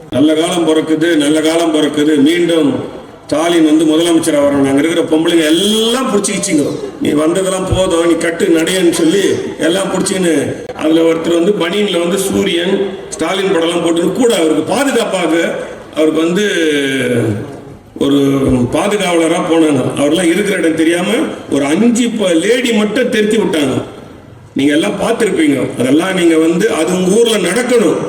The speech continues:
ஏ, காரணம் என்னவென்றால், அவங்க ஐநூத்தி இருபத்தஞ்சு வாக்குறுதிகளை கொடுத்து நீட்டு தேர்வை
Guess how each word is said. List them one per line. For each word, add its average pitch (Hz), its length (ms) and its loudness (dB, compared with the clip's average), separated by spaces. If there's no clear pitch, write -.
ஏ, 165 320 -2
காரணம் 214 540 0
என்னவென்றால், 170 480 2
அவங்க 156 300 2
ஐநூத்தி 202 260 0
இருபத்தஞ்சு 170 360 2
வாக்குறுதிகளை 170 600 0
கொடுத்து 156 580 0
நீட்டு 208 360 0
தேர்வை 165 360 2